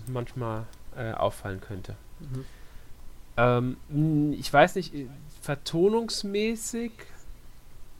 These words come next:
Speaker 1: gibt's, es gibt ja auch Sprachausgabe, Stimmen.
Speaker 2: Mhm.
Speaker 1: Wie habt ihr gespielt?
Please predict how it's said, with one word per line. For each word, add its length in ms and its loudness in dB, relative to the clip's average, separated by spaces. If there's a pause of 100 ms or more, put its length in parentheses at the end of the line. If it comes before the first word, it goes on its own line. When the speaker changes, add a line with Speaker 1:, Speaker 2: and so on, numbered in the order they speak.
(1300)
Speaker 1:
gibt's, 260 2
es 80 -6
gibt 160 -2
ja 80 6
auch 60 2
Sprachausgabe, 720 2 (240)
Stimmen. 360 4 (180)
Speaker 2:
Mhm. 80 -10 (800)
Speaker 1:
Wie 100 6
habt 120 4
ihr 60 2
gespielt? 440 -2